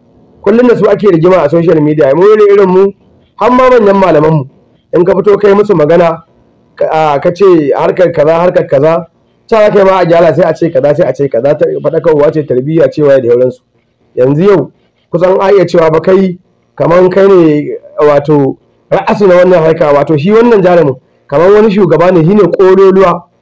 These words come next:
a, a cikin wannan harkar, ƙololuwa ne, ya kai ƙarshe. Amma shi ne da kansa yau ya faɗi wannan maganar. To dama, a, Hausawa suna cewa, afuwan Larabawa suna cewa, "Fal haqqu ma shashida bihil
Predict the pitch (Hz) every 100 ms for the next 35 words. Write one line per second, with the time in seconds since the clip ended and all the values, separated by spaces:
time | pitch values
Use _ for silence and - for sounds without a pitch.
0 | _ _ _ 123 104 - 127 151 156 175
1 | 180 180 143 143 123 - 220 226 220 220
2 | 208 139 - _ _ - 151 175 190 190
3 | 151 123 - _ _ _ _ _ _ _
4 | _ _ _ _ _ _ _ - 131 147
5 | 165 165 202 180 151 196 160 165 165 165
6 | 139 143 127 117 123 - _ _ _ _
7 | - 143 180 165 160 160 - _ _ _
8 | _ _ _ _ - 139 135 127 127 143
9 | 147 170 151 160 147 147 147 143 170 156
10 | 151 160 160 160 160 151 147 147 147 147
11 | 147 _ _ _ 131 139 170 208 190 190
12 | _ _ - 147 165 165 202 180 170 160
13 | 175